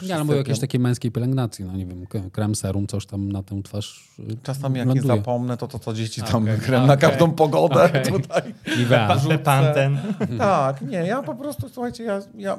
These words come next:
Speaker 2: ja miałem zawsze zmarszczki. Jak miałem
Speaker 1: Mm.
Speaker 2: lat dwadzieścia, to już miałem mimiczne. E, a teraz to po prostu trochę opada, nie? To było wyżej. No ale jakoś tak, ja powiem szczerze wam wszystkim, ja tak siebie lubię.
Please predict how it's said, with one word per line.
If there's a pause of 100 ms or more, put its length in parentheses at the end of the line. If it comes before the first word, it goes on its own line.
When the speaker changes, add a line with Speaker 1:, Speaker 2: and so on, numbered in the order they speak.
Speaker 2:
ja
miałem
zawsze
zmarszczki.
Jak
miałem
Speaker 1:
Mm.
Speaker 2:
lat
dwadzieścia,
to
już
miałem
mimiczne. (580)
E,
a
teraz
to
po
prostu
trochę
opada,
nie?
To
było
wyżej.
No
ale
jakoś
tak, (1600)
ja
powiem
szczerze
wam
wszystkim,
ja
tak
siebie
lubię.